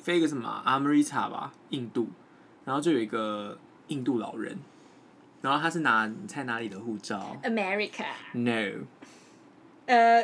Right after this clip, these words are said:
Speaker 2: 英国吗？
Speaker 1: 对。
Speaker 2: 对，你，因为你刚刚说“no”，我就想说，
Speaker 1: 对。
Speaker 2: 请问是
Speaker 1: 而且还要，
Speaker 2: 英式口音吗？
Speaker 1: 还要说他自己是 Scottish，
Speaker 2: OK。
Speaker 1: Scottish。
Speaker 2: 嗯哼。
Speaker 1: 然后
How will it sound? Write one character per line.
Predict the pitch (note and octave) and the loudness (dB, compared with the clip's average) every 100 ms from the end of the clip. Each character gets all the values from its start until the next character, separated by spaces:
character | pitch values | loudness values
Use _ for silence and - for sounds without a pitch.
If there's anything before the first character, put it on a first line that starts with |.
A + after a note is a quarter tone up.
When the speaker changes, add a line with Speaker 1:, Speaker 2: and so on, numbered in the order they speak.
| - | 4
Speaker 2:
英 | D4 | 0
国 | C4 F3 | 0 0
吗？ | E3+ G3 B3 - - | -2 -4 -6 -12 -6
Speaker 1:
对。 | B2 G#2+ - | -4 -2 -2
Speaker 2:
对， | D4 | 2
你， | D4 | 4
因 | D4+ | 4
为 | G4+ | 4
你 | D4+ | 8
刚 | C#4 | 8
刚 | F4+ | 10
说 | D#4 | 8
“no”， | B3 A#3+ A#3 G#3 F3+ | 8 6 6 2 6
我 | |
就 | F4+ E4+ G4 | 8 10 10
想 | G#4+ C4+ | 10 10
说， | E4 D#4 | 10 10
Speaker 1:
对。 | F4+ F4 | 8 6
Speaker 2:
请 | C#4+ | 6
问 | G4 | 6
是 | G4 | 6
Speaker 1:
而 | |
且 | A3 | 8
还 | A#3+ G#3+ | 10 12
要， | A3 B3 | 12 10
Speaker 2:
英 | |
式 | F#4+ D4 A#3+ | 4 2 4
口 | F#3+ | 2
音 | G3+ | 4
吗？ | F3 | 4
Speaker 1:
还 | E3 | 6
要 | F#3 | 6
说 | A#3 G#3+ | 6 4
他 | F#3+ G3+ | 4 4
自 | G3+ | 4
己 | F3 | 2
是 | F#3 - | 0 0
Scottish， | C#3 C3+ - - B2 - - - G#3+ | 2 2 -2 -4 -4 -2 0 2 2
Speaker 2:
OK。 | G3+ - | 2 0
Speaker 1:
Scottish。 | - C#3 C3 A3 - B3 - - - | 2 4 4 2 0 0 0 -4 -2
Speaker 2:
嗯 | G#3 G#3+ | 0 0
哼。 | G3 | 0
Speaker 1:
然 | E3+ | 2
后 | E3+ F3+ | 2 2